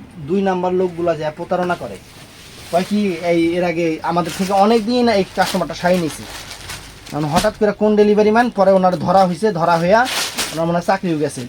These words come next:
ডেলিভারি ম্যানের চা-, চাকরি গেছে গা। উনি মহিলা থেকে অগ্রিম টাকা নিছিল,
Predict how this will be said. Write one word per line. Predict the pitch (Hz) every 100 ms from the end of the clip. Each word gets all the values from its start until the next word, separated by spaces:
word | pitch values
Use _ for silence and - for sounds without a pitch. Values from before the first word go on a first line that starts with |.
| -
ডেলিভারি | 143 160 170 170
ম্যানের | 175 170
চা-, | 180 160 165
চাকরি | 180 185
গেছে | 170 -
গা। | 107 101 82 - - - - -
উনি | 143 160
মহিলা | 190 214 208
থেকে | 196 202
অগ্রিম | 208 202 220
টাকা | 220 220
নিছিল, | 214 196 139